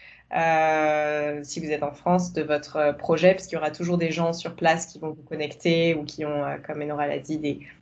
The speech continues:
des contacts qui sont déjà là. Et sur Instagram aussi, je veux dire, euh, moi, j'ai eu beaucoup de messages, euh,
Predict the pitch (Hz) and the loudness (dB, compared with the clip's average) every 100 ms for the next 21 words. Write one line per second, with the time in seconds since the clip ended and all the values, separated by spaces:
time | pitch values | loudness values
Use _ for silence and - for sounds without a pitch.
0 | _ _ 170 175 165 165 - - 156 151 | _ _ 2 4 4 2 2 -4 -2 0
1 | 147 147 - - _ _ _ _ _ - | 0 0 -2 -6 _ _ _ _ _ -14
2 | - 208 208 208 196 185 185 170 170 160 | 4 4 6 6 4 6 4 6 2 -2
3 | 170 202 208 202 156 160 156 156 156 156 | -6 -6 -6 -6 -10 -8 -6 -6 -6 -10
4 | - - - _ 180 175 170 170 185 170 | -20 -20 -20 _ 0 2 0 -2 -4 -4
5 | 165 170 175 170 156 151 151 151 151 147 | 2 4 4 2 -2 -2 -2 -2 -4 -8